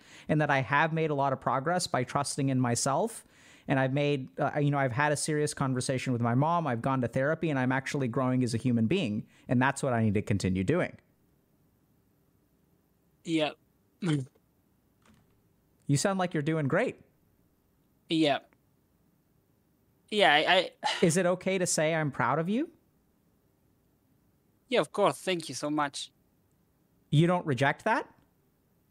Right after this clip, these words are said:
Speaker 2: Uh, no, actually, I don't.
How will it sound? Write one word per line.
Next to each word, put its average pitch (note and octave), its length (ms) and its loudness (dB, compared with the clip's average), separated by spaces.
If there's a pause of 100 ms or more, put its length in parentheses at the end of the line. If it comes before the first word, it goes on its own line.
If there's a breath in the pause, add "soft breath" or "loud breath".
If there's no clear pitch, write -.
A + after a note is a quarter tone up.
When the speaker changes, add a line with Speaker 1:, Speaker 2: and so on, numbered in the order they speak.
(260)
Speaker 2:
Uh, E3+ 420 -2 (1900)
no, D#4+ 340 6
actually, A#3+ 380 4
I F#3 100 6
don't. D#3+ 400 4